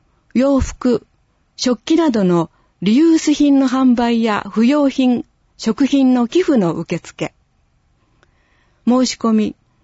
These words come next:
当日会場へ直接。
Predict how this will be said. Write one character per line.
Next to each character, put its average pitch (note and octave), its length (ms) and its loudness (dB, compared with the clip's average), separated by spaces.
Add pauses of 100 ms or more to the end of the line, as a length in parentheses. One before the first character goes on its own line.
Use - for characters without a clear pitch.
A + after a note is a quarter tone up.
(540)
当 C4+ 180 0
日 A#3 520 -4
会 C#4 240 0
場 B3+ 260 0
へ A#3 60 0
直 G#3+ 240 -6
接。 - 520 -8